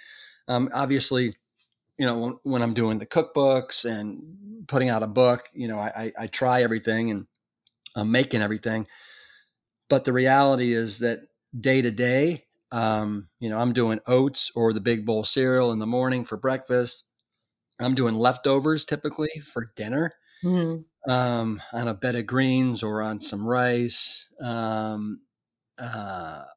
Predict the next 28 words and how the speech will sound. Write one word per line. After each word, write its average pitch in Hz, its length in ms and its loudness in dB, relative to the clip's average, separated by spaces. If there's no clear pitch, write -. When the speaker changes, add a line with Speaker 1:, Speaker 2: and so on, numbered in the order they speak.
Speaker 1:
or 135 220 0
in 117 60 -2
a 110 60 -6
pita 123 300 -2
bread 120 300 0
sandwich 123 520 -2
or 113 40 -10
something 110 280 -4
like 107 200 -10
that 123 340 0
<clears throat> 135 380 0
for 120 140 2
lunch. 127 360 2
And 120 120 0
then, 120 260 -2
and 123 100 -2
then 117 160 -2
dinner 120 340 4
is, 110 260 -4
it's, - 200 -6
it's - 240 -4
whatever 113 380 0
it 110 80 2
is, 107 340 2
whether 107 260 -4
it's, 110 340 -10
uh, 101 340 -14
pizza, 117 400 -4